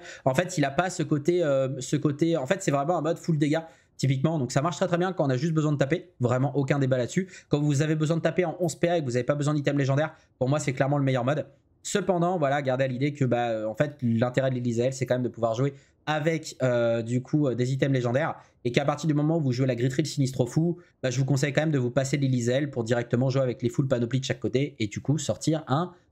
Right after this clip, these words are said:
euh, douze P A. Donc voilà, la vidéo aura été clairement plus longue, mais j'espère qu'elle vous aura plu. On a fait un petit tour sur pas mal de panoplies, euh, du niveau, euh, du niveau deux cents pour le permage haut.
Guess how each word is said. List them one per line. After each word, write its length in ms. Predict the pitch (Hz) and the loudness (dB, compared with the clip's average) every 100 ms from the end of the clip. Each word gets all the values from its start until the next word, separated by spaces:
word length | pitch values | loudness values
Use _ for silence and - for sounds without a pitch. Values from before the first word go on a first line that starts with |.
| - | -4
euh, 80 | 113 | -4
douze 440 | 107 170 233 147 - _ | 0 0 0 -2 -6 _
P 140 | 165 180 | -4 -4
A. 80 | - - _ _ _ _ _ 135 | -6 -16 _ _ _ _ _ -2
Donc 260 | 269 302 | 0 2
voilà, 260 | 277 233 - - | 0 0 -4 -2
la 120 | 151 | 0
vidéo 220 | 180 202 | 0 0
aura 140 | 185 | 0
été 140 | 175 175 | 0 0
clairement 260 | 208 202 | -2 -2
plus 160 | 202 220 | -2 -2
longue, 300 | 208 220 214 | 0 -2 0
mais 140 | 151 | 0
j'espère 280 | 151 175 202 | 0 -2 -2
qu'elle 140 | - 165 | 0 0
vous 160 | 156 | 2
aura 180 | 160 151 | 0 -2
plu. 140 | - | -2
On 100 | 226 | 0
a 60 | 147 | 0
fait 100 | 139 | 0
un 100 | 143 | -2
petit 200 | 135 151 | -4 -4
tour 180 | 190 180 | -4 -2
sur 180 | - - | -4 0
pas 120 | 170 | 0
mal 160 | 185 | 0
de 60 | 175 | 0
panoplies, 480 | 175 165 - 180 175 - - | 0 -2 0 -2 -2 -12 -4
euh, 100 | 127 | -2
du 160 | 123 170 | 0 2
niveau, 380 | 196 170 185 180 | 2 2 2 2
euh, 320 | 135 127 127 | 2 2 2
du 100 | 131 | 0
niveau 180 | 160 160 | 0 2
deux 120 | 160 | 0
cents 240 | - 165 | 0 -2
pour 220 | 160 185 175 | 0 0 0
le 60 | |
permage 300 | 160 147 135 151 | 0 0 0 0
haut. 220 | 175 | 0